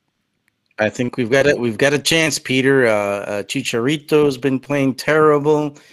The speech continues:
Uh, you know, we get to see him, see if he could do anything. Uh,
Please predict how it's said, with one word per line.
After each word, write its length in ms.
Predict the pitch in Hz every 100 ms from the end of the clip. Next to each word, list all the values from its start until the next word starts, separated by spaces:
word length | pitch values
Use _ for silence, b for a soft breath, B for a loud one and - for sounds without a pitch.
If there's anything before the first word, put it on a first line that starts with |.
| B B
Uh, 380 | - 110 110 107
you 140 | 110 110
know, 160 | 107
we 100 | 101
get 180 | 107 123
to 80 | 123
see 260 | - 131 120
him, 260 | 131 139
see 220 | 120 135 127
if 80 |
he 100 | 117
could 160 | 131 127
do 200 | 127 127
anything. 420 | 127 127 131 131
Uh, 180 | 127 113